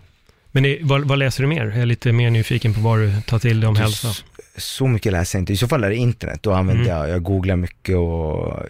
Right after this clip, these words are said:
Speaker 2: jag, a-, allt med träning och prestation och, eh, hälsa.
Speaker 1: Mm.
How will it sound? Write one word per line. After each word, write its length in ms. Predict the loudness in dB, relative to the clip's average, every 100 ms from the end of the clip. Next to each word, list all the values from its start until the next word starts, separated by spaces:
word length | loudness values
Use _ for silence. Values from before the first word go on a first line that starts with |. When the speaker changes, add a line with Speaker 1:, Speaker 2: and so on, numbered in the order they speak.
| -8
Speaker 2:
jag, 560 | -4 -2 -2 -4 -8 -12 -16 -16 -18 -20 _ -20
a-, 300 | -12 -8 -6
allt 220 | -2 0 0
med 120 | 0
träning 440 | 0 2 2 2
och 80 | 0
prestation 840 | -2 -2 -4 -2 0 0 0 0
och, 340 | -2 -6 -10 -8
eh, 280 | -4 -4 -8 -12 -14
hälsa. 720 | -2 0 0 -4 -4 -2 0 -4 -10 _
Speaker 1:
Mm. 180 | -2 -2